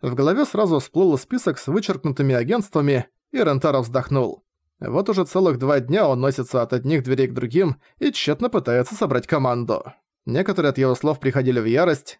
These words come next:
другие строили такие рожи, словно Рентаро их оскорбил, а третьи вообще не впускали.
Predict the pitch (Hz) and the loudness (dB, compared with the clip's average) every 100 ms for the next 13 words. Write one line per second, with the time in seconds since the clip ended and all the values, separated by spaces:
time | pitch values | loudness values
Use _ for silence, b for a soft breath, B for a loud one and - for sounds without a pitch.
0 | - 123 165 269 147 - 220 160 139 135 | -10 -6 -2 0 0 0 0 2 0 0
1 | 143 139 240 156 131 233 175 143 131 131 | 2 2 2 0 0 0 2 2 2 2
2 | 170 131 131 - 123 123 214 143 - _ | 2 2 -2 -2 -2 0 2 2 0 _
3 | _ _ - 240 196 - 156 143 151 151 | _ _ -2 0 2 2 2 2 2 0
4 | 135 135 - 147 110 65 | -2 -4 0 0 0 -4